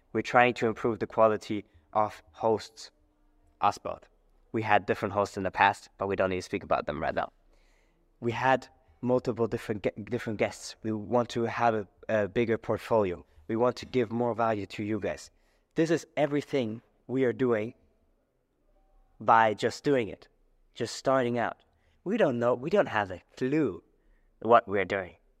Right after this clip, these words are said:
but we love the process and we want to share these things with you guys. So you can also check out our social medias to stay on it,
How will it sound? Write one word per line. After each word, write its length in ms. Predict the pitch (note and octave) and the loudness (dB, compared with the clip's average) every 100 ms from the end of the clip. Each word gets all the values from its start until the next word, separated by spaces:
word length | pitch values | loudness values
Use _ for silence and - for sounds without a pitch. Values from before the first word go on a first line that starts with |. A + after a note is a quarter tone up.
| _ _ _ _ _ _ | _ _ _ _ _ _
but 240 | C#3 D3+ - | 4 4 2
we 160 | A2+ A#2 | -2 0
love 220 | A#2+ B2 | 2 0
the 80 | A#2 | -2
process 580 | - G#2+ - E3 - - _ _ _ _ _ - | -2 -2 0 -2 -2 -16 _ _ _ _ _ -4
and 120 | A#2+ | -2
we 80 | A2+ | 2
want 260 | C3 C#3+ | 2 2
to 200 | C3+ B2 A#2+ | -2 -4 -4
share 400 | - - C3+ C3 | -10 -4 0 0
these 260 | A2 A2 - | 0 -4 -4
things 400 | - F#2+ G2 - | -6 -6 -6 -12
with 200 | - A2 | -8 -4
you 120 | A#2 A2+ | -2 -2
guys. 260 | - - _ _ _ | -4 -10 _ _ _
So 360 | - D#3 E3 - | 2 4 4 0
you 100 | - | -10
can 140 | A#2+ B2+ | -6 0
also 300 | A#2+ B2+ A2+ | 2 2 -2
check 260 | F2+ A#2+ | -4 0
out 240 | A2 G2+ F2 - | 4 4 2 4
our 180 | A2+ A#2+ | 6 6
social 360 | - F#2+ - | 2 -4 -4
medias 440 | F2+ E2+ F2 G2+ - _ _ | -8 -6 -6 -8 -12 _ _
to 100 | - | -8
stay 380 | G#2+ - A#2 A#2 | -8 0 2 4
on 220 | G2+ F2+ | 2 0
it, 200 | F2 E2+ | -4 -10